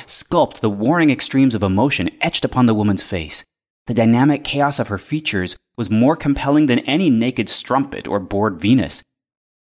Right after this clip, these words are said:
If only he had clay! He drank in the details of her face until tears welled up in her eyes,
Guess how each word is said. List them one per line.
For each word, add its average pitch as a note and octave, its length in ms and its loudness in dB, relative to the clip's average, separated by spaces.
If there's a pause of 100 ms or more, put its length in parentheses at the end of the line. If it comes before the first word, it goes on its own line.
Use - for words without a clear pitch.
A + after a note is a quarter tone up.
If G#2 160 -4 (120)
only C#3+ 400 2
he F#2+ 180 -6
had G2 240 -8
clay! C#3+ 540 -8 (920)
He C#3+ 140 2
drank C#3+ 500 2
in B2+ 120 2
the B2 80 0
details G#2+ 540 -4
of - 160 -4
her G#2 120 -12
face F#2+ 440 -4 (160)
until A2+ 300 -2
tears A#2 680 -6
welled B2+ 380 0
up B2+ 200 -2
in A2 100 0
her G2+ 160 -2
eyes, F2+ 460 -4